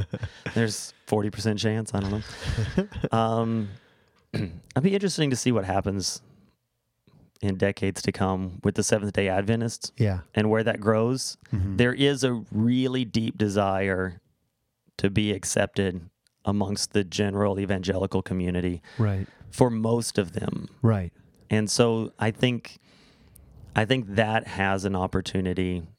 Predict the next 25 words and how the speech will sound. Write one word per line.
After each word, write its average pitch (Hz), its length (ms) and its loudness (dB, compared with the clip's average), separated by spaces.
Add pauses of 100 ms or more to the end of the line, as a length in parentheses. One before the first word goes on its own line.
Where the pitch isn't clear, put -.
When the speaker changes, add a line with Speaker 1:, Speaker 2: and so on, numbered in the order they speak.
(340)
Speaker 2:
to 107 120 2
really 104 520 0
lead 95 380 -4
to 95 100 -2
something 90 440 -4
interesting. - 720 -6 (100)
Speaker 1:
Right. 101 260 2 (360)
Speaker 2:
Uh, 107 200 2
they're 139 240 4
the 185 240 -2
only 139 420 2
ones 117 480 0
in 120 180 2
the 123 120 2
group 104 600 -2 (600)
that 113 240 2
would 107 460 -2 (300)
even 131 300 2
use 117 360 2
the 113 100 2
same 110 260 0
Bible 101 400 2
we 117 100 0
use 127 420 -2 (140)
Speaker 1:
Mm-hmm. 95 260 0